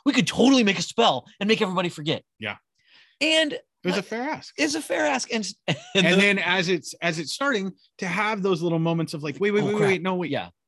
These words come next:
Speaker 2: Wait, wait, wait, wait, no, wait.
Speaker 1: Yeah.
Speaker 2: Wait, wait, wait, wait, no, wait."
Speaker 1: And then
Speaker 2: And
Speaker 1: Strange is like, "Wait,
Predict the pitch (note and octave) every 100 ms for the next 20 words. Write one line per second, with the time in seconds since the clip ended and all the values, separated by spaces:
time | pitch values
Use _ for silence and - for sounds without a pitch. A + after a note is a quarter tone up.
0 | - G#3+ A3+ A3+ A#3 G#3 G#3 G#3 G3 -
1 | D3 G#2+ A3+ A#3+ B3 A#3+ B3 A3+ A#3 A3+
2 | A#3 D3 - _ _ E3+ F3 F3+ - E3
3 | E3 D#3 C3 - D#3+ C3+